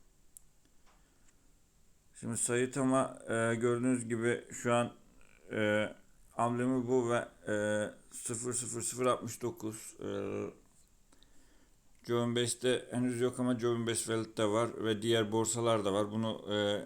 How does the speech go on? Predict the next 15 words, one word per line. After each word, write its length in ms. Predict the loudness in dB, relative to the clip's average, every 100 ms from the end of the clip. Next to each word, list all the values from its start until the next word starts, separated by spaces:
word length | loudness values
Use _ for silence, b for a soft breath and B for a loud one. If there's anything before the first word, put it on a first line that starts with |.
| -2
hangi 300 | -2 0 -2 -8 -16 -20 -10
borsadan 520 | -2 0 0 -2 -2
alabileceğinizi 760 | 2 2 2 0 0 0 -2 0
join 220 | 0 2
market 520 | 2 2 0 -6 -4
cap 320 | -4 -4 -4
nokta 320 | -8 -6 -8
com'da 520 | -4 -2 2 2 0 -6 b b b b
piyasalar 580 | 2 2 2 2 2 2
bölümünden 580 | 2 2 2 4 2 4
görebilirsiniz. 720 | 4 4 4 0 -2 -4 -2
Hangi, 520 | 0 0 0 -2 -4 -2
e, 360 | 0 0 0 -2 0
borsalarda 520 | 0 0 2 2 2
listelendiğini. 840 | -2 -2 0 0 0 0 -4 -6